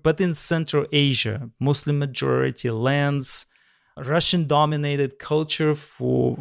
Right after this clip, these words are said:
you know, ex-Soviet Union country. You get a kind of cultural background and picture. But when I was a teenager, the Lord had, uh, done a major miracle alone,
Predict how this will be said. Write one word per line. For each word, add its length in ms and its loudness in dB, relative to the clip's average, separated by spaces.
you 160 -2
know, 240 -4
ex-Soviet 800 0
Union 380 0
country. 720 -2
You 200 -4
get 180 6
a 80 4
kind 300 -2
of 180 -6
cultural 480 0
background 560 0
and 160 -6
picture. 380 -6
But 200 -4
when 140 2
I 120 2
was 160 -2
a 40 -6
teenager, 800 -2
the 80 -6
Lord 420 4
had, 400 -6
uh, 300 0
done 360 -2
a 60 -2
major 400 -2
miracle 600 -2
alone, 640 0